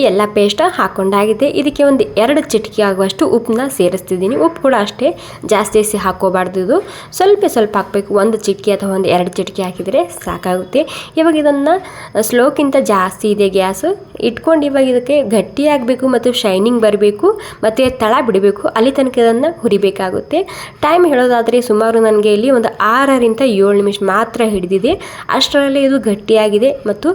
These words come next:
ಆ, ಶೈನಿಂಗ್ ಬಂದಿದೆ. ನೋಡ್ತಿರ್ಬೋದು ಯಾವ ರೀತಿಯಾಗಿ ಬಂದಿದೆ ಅಂತೇಳಿ. ಒಂದು ಆರೇಳು ನಿಮಿಷ ಆಗಿದೆ ಅಷ್ಟೇ. ಈ ರೀತಿ ಶೈನಿಂಗ್ ಬಂದರೆ ಗಟ್ಟಿಯಾಗಿದೆ ಮತ್ತು ತಳ ಬಿಡ್ತಾ ಇದ್ದರೆ ಇದು ತಯಾರಾಗಿದೆ ಅಂತ ಅರ್ಥ. So, ನಮ್ಮ ಹೋಮ್ ಮೇಡ್ ಪ್ಯೂರ್ ಆಗಿರುವಂತಹ ಬೀಟ್ರೂಟ್ ಜಾಮ್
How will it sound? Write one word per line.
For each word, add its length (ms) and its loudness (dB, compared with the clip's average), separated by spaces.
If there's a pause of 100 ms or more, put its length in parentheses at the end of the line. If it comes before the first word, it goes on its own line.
(500)
ಆ, 20 2 (300)
ಶೈನಿಂಗ್ 480 4
ಬಂದಿದೆ. 320 2 (100)
ನೋಡ್ತಿರ್ಬೋದು 540 2
ಯಾವ 180 0
ರೀತಿಯಾಗಿ 100 -2 (220)
ಬಂದಿದೆ 320 -2
ಅಂತೇಳಿ. 380 2
ಒಂದು 140 2 (220)
ಆರೇಳು 340 2
ನಿಮಿಷ 160 -2 (140)
ಆಗಿದೆ 240 0 (100)
ಅಷ್ಟೇ. 260 -2 (720)
ಈ 20 2 (100)
ರೀತಿ 240 0 (120)
ಶೈನಿಂಗ್ 420 4
ಬಂದರೆ 260 4 (140)
ಗಟ್ಟಿಯಾಗಿದೆ 720 2
ಮತ್ತು 160 -2 (100)
ತಳ 120 2 (160)
ಬಿಡ್ತಾ 300 0 (100)
ಇದ್ದರೆ 300 2
ಇದು 100 2 (100)
ತಯಾರಾಗಿದೆ 640 2
ಅಂತ 240 0
ಅರ್ಥ. 200 -8 (520)
So, 60 0 (100)
ನಮ್ಮ 220 2
ಹೋಮ್ 300 4
ಮೇಡ್ 240 4
ಪ್ಯೂರ್ 420 2
ಆಗಿರುವಂತಹ 580 -2 (560)
ಬೀಟ್ರೂಟ್ 440 2
ಜಾಮ್ 200 0